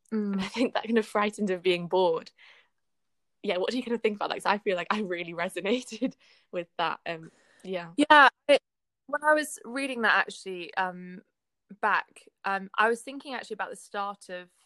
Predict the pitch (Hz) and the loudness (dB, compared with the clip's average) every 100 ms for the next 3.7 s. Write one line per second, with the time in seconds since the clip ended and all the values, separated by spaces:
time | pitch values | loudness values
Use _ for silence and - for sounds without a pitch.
0 | _ 208 202 - 196 185 185 180 185 - | _ -6 -6 -6 -4 -2 -2 -8 -16 -6
1 | 220 214 - 196 - 196 180 165 _ 170 | -4 -6 -10 -18 -10 -8 -8 -14 _ -18
2 | 160 165 - 190 180 185 185 - - 208 | -16 -16 -6 0 2 2 -4 -14 -4 -2
3 | 190 185 - 175 175 180 180 | -2 -6 -10 -14 -10 -8 -10